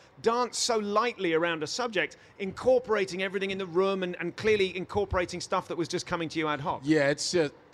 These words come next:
Speaker 2: it's, um, I was a pre-med psych major in college. Go figure, I'm Nigerian. What do you want me to do? So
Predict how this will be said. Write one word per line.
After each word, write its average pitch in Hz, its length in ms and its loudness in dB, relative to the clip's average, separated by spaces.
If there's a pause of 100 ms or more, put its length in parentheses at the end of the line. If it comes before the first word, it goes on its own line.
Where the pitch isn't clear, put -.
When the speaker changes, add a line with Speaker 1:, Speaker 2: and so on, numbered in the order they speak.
Speaker 2:
it's, 165 320 0
um, 131 460 2 (1300)
I 147 100 4
was 160 220 4
a 107 220 2 (180)
pre-med 127 440 2
psych 117 420 0
major 92 360 2
in 87 100 -6
college. 92 680 -2 (600)
Go 113 140 2
figure, 110 360 0
I'm 98 140 -2
Nigerian. 95 640 0
What 104 100 -4
do 107 40 -2
you 104 80 0
want 101 120 0
me 98 100 0
to 92 60 -12
do? 95 220 2 (480)
So 139 460 4